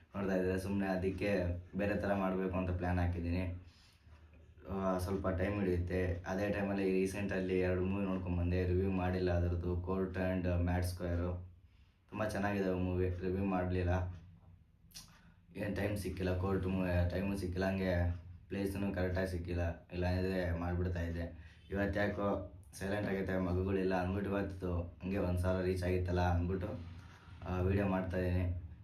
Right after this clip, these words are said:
ಇಲ್ಲ ಅಂದರೆ ಅದನ್ನು ಮಾಡ್ತಾ ಇರಲಿಲ್ಲ. So, ಸೈಲೆಂಟ್ ಇರೋದಕ್ಕೆ ಕಾರಣಕ್ಕೆ ಇಲ್ಲೇ ಮನೆಯಲ್ಲೇ ಮಾಡ್ತಾಯಿದ್ದೀನಿ.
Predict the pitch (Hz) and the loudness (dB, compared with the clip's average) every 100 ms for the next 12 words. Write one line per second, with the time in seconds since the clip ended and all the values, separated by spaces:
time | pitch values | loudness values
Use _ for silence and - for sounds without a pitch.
0 | - 92 95 98 101 92 104 101 104 92 | -6 -2 0 0 0 0 -2 -4 -4 -2
1 | 104 98 95 92 90 92 90 - - - | -2 0 0 2 2 0 0 -6 -14 -20
2 | - - - - - - - _ - - | -20 -20 -20 -20 -20 -20 -20 _ -20 -20
3 | - _ - - - 95 92 92 104 101 | -20 _ -20 -18 -6 -2 -2 0 0 0
4 | 98 98 92 95 98 104 123 98 101 95 | -2 0 0 0 -2 -2 -2 0 0 0
5 | 95 95 92 90 87 87 87 90 90 | 0 0 0 0 0 0 0 0 -4